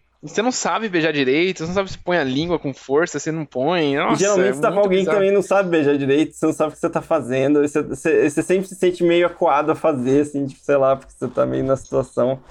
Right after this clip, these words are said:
Speaker 2: mas você não sabe o que você tá fazendo. <laughs> Mas é isso. Entendeu?
Speaker 1: Mano, teve uma parada também, no,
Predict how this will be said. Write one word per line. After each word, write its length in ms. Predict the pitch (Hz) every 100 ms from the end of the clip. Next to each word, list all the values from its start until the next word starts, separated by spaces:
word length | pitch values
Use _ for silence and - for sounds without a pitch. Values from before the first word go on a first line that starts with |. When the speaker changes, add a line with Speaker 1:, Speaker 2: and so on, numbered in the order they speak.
| - - -
Speaker 2:
mas 120 | 131
você 80 | 139
não 80 | 147
sabe 260 | 143 139 139
o 20 |
que 60 | -
você 140 | 143
tá 100 | 135
fazendo. 560 | - 139 127 147 143 135 - - - _ _ _ _ _
<laughs> 1400 | 196 - 220 320 - - 202 - 415 359 440 - - - 180 - - - _ 214 180 - - - - 294 - - - - 254 - _ - - - - - - - - 214 226 190 170 - - - - - 240 262 262 233
Mas 200 | 202 170
é 160 | 185 202
isso. 360 | 311 - - - - - - - _ - - -
Entendeu? 520 | - 143 131 147 160 - - - - - - - - -
Speaker 1:
Mano, 300 | 190 175 156 -
teve 200 | 190 196
uma 180 | 226 220
parada 280 | 208 185 180
também, 200 | 175
no, 100 | 175